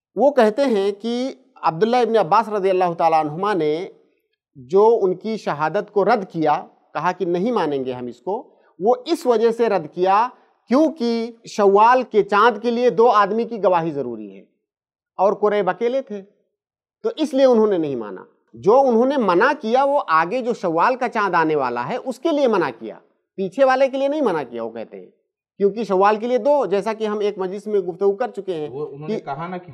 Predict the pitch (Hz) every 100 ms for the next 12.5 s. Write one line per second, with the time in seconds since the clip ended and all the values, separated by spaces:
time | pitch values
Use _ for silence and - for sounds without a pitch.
0 | 113 120 151 185 196 202 196 208 226 233
1 | 214 185 233 240 185 240 285 202 214 208
2 | 196 226 269 214 165 151 151 185 202 135
3 | 165 170 170 160 170 170 170 175 156 151
4 | 160 151 147 147 147 220 196 151 165 _
5 | _ _ 135 165 175 220 175 214 226 202
6 | 233 220 160 202 247 220 220 202 196 196
7 | 190 - 185 151 175 214 147 135 131 175
8 | 254 - _ - 196 196 170 427 508 494
9 | 262 262 190 214 196 202 147 170 220 220
10 | 202 185 226 233 151 156 180 208 202 190
11 | 170 165 185 202 190 175 156 143 147 139
12 | 123 120 117 156